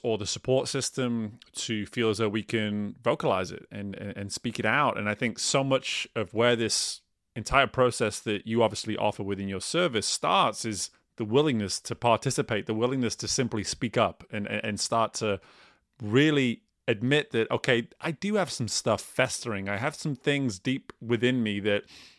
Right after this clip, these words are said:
are holding me back. So with that being said, what do you tend to find are the common sort of one or two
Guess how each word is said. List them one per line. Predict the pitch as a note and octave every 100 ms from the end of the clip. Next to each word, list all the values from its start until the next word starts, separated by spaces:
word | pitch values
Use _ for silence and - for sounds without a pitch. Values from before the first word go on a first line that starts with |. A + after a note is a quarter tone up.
| _ _ -
are | A#2
holding | - B2+ A#2+ A2
me | G#2
back. | F#2+ A#2+ G#2 - -
So | - - B2+ C3 - - - -
with | B2+ B2
that | F#3+ G#3
being | F#3+ D3
said, | - E3 D3+ G#2+ - - - _ _ _
what | C3+ D3 G3
do | G#3+
you | G3+ G3 D#3+
tend | - F3 F3
to | -
find | C3 - C#3+ C#3 C3+ A#2+
are | A2+
the | G#2+
common | - C3+ C#3 C#3 A#2+
sort | - B2
of | A2 F#2+
one | B2 D3
or | C#3+
two | - - D3 B2+ G#2+